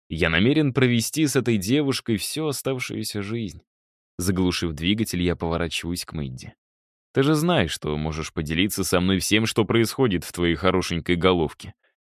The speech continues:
говорю я, касаясь большим пальцем её подбородка. "Знаю", вздыхает она с грустной улыбкой. "Если верить интернету, то, возможно, у меня просто гормональный сбой.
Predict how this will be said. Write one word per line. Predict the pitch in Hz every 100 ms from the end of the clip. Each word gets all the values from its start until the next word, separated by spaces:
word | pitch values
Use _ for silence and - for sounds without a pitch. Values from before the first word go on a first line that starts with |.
| _
говорю | 92 101 156 196
я, | 185
касаясь | 175 117 147 139 80
большим | 90 - 113 87
пальцем | 90 101 - 87
её | 82
подбородка. | 82 82 85 87 76 - - - _ _ _ _ _ _
"Знаю", | 139 143 180 180 82
вздыхает | 73 78 73 113 107
она | 87 98
с | 82
грустной | 78 90 - 90
улыбкой. | 92 78 - - - _ _ _ _ _ -
"Если | 95 196 190 170
верить | 147 196 196 -
интернету, | 165 160 156 175 190 170
то, | 139 135
возможно, | 107 90 82 87 104 110
у |
меня | 107 104 101
просто | 98 107 123 127
гормональный | 104 110 104 92 92 110 110
сбой. | 95 98 135 101